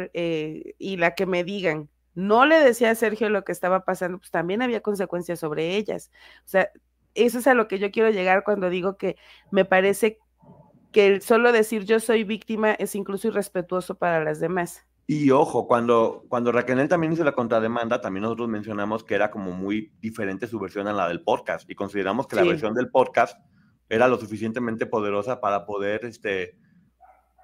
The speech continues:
Speaker 2: entender su historia y de alguna forma justificar algunas cosas que pudo haber hecho, todas, la mitad, no sé, porque eso <clears throat> tiene que ver con,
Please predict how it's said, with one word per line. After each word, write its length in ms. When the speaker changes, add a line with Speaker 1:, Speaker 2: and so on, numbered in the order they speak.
Speaker 2:
entender 420
su 80
historia 560
y 220
de 60
alguna 260
forma 240
justificar 500
algunas 300
cosas 240
que 100
pudo 220
haber 160
hecho, 320
todas, 320
la 80
mitad, 320
no 160
sé, 260
porque 220
eso 420
<clears throat> 340
tiene 180
que 100
ver 160
con, 380